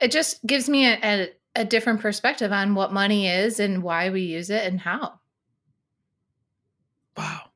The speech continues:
Speaker 2: No, you're, you're correct. Um, hmm. Yeah, and it's, it's kinda like, would people really be doing what they're doing if it wasn't, I mean, this whole system is set up a certain way.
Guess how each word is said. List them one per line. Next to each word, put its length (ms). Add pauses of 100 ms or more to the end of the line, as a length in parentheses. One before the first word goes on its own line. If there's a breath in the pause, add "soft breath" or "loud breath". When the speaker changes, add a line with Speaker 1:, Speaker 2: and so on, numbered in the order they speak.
(800 loud breath)
Speaker 2:
No, 140
you're, 260 (100)
you're 120
correct. 580 (100)
Um, 540 (420 soft breath)
hmm. 360 (3000)
Yeah, 320
and 120
it's, 240 (920 loud breath)
it's 260
kinda 220
like, 180
would 380
people 280
really 240
be 120
doing 280
what 140
they're 140
doing 440
if 240
it 140
wasn't, 500 (1600)
I 40
mean, 80
this 120
whole 120
system 400
is 100
set 140
up 140
a 60
certain 340
way. 320